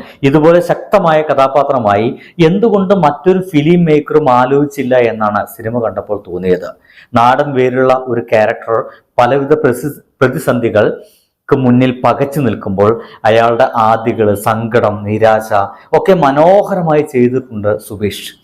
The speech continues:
ഷെല്ലിയുടെ ഗംഭീര പ്രകടനവുമാണ് ഈ ഒരു സിനിമയിലേത്. ഷെല്ലി എന്ന് വെച്ച് കഴിഞ്ഞാൽ നമ്മുടെ,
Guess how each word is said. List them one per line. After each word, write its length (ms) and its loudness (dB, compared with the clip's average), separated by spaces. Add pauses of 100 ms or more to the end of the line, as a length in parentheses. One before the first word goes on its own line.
(480)
ഷെല്ലിയുടെ 400 2 (100)
ഗംഭീര 440 0 (100)
പ്രകടനവുമാണ് 720 0 (420)
ഈ 140 4
ഒരു 100 -2 (100)
സിനിമയിലേത്. 500 -4 (140)
ഷെല്ലി 320 0
എന്ന് 120 2
വെച്ച് 180 -4
കഴിഞ്ഞാൽ 300 2 (500)
നമ്മുടെ, 260 0